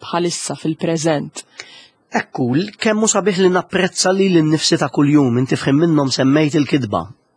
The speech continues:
Speaker 2: Kidba hija mezz wieħed. Ma kemm hu sabiħ illi insib il-mezz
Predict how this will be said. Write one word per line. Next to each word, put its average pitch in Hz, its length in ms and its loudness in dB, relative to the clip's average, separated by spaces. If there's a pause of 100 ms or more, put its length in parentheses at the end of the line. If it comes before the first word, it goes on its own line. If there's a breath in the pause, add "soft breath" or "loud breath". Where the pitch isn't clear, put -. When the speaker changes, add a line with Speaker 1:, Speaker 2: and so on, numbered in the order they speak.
Speaker 2:
Kidba 131 300 0
hija 139 160 0
mezz 156 280 -2
wieħed. 123 460 -2 (640 loud breath)
Ma 240 140 2
kemm 226 200 2
hu 165 100 2
sabiħ 165 440 0 (640 loud breath)
illi 220 300 2 (260)
insib 196 340 0
il-mezz 160 800 0